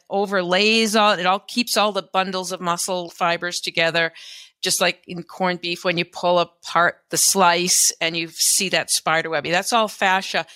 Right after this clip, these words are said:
But that's what you can see, I mean, between those muscle bundles, but it really goes down to a microscopic level and then also gathers it all. So it's one unit, but it's made up of many smaller units.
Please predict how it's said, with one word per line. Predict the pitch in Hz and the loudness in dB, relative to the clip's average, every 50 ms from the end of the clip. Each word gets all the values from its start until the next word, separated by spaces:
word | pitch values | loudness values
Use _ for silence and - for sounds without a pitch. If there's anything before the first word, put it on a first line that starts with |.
| - - - - _ _ _ | -20 -20 -20 -20 _ _ _
But | 190 185 185 - - | 0 0 0 -2 -6
that's | 185 202 202 214 - - | -2 0 0 0 0 -2
what | 285 254 - - | -6 -6 -4 -4
you | 226 220 | -4 -4
can | - 202 175 | -4 -4 -2
see, | - - - - 277 277 233 185 170 165 160 - - - _ _ - | 0 0 2 2 2 2 2 2 0 -2 -6 -10 -14 -20 _ _ -6
I | - 185 | -4 -2
mean, | 190 196 190 196 190 - _ _ | 0 0 -2 -2 -4 -8 _ _
between | - 190 - - - 254 262 262 254 240 208 - - _ | -12 -10 -10 -4 0 0 2 4 6 4 4 2 0 _
those | 190 170 180 - | -2 -2 -2 0
muscle | 202 196 202 - - 185 | 0 0 0 0 -2 -6
bundles, | 156 - - 165 190 208 196 175 160 156 - - | -6 -2 0 0 0 2 0 -2 -4 -4 -6 -8
but | - - 190 180 175 - | -4 0 0 0 0 0
it | 185 185 175 - | -4 -4 -4 -4
really | 170 185 196 202 208 202 | -2 0 0 0 0 0
goes | 202 196 180 175 170 - | 0 0 0 0 -2 -4
down | - - 151 151 185 214 214 | -2 -2 0 0 0 0 -2
to | - - 208 | -4 -4 -4
a | 180 | -2
microscopic | 175 175 190 185 - 180 - - - 185 175 170 - 165 165 - - _ _ | -2 -2 -4 -4 -6 -8 -8 -4 -2 -2 -2 -2 -2 -6 -8 -8 -12 _ _
level | - 185 170 165 165 175 185 196 196 196 208 208 208 202 202 - - - - - _ _ | -14 -12 -10 -6 0 2 2 2 2 2 2 2 2 0 -2 -8 -16 -20 -20 -20 _ _
and | - 180 180 180 | -2 0 2 2
then | 175 175 - - | 2 0 0 -2
also | - 175 175 180 185 - - 180 | 2 2 4 4 2 0 -4 -6
gathers | 165 143 - 185 175 175 202 196 208 196 180 185 | -8 -4 -2 0 0 0 0 -2 -2 -4 -2 -2
it | 190 185 | 0 0
all. | 180 170 170 165 165 165 | 2 2 2 2 2 0
So | - - - 175 175 | -2 -2 -2 -2 -2
it's | 175 175 - - - - | -2 -4 -4 -8 -8 -8
one | 156 160 190 202 220 240 233 | -4 0 2 2 2 2 0
unit, | 220 208 208 202 202 208 - - - - _ _ _ _ | 2 2 2 4 2 2 0 -4 -12 -20 _ _ _ _
but | 196 185 185 | 0 0 0
it's | 185 - - | -2 -2 0
made | 190 185 185 180 | 2 2 2 2
up | 180 175 - - | 2 0 0 -2
of | 165 160 151 | -6 -6 -4
many | 170 175 175 175 170 165 | -2 -2 -2 -2 -2 -2
smaller | - - - - 208 196 190 190 185 180 165 | -2 -2 -2 -2 0 0 0 2 0 0 -2
units. | 160 147 143 143 - - - - - - | -4 -6 -10 -8 -6 -6 -4 -4 -4 -6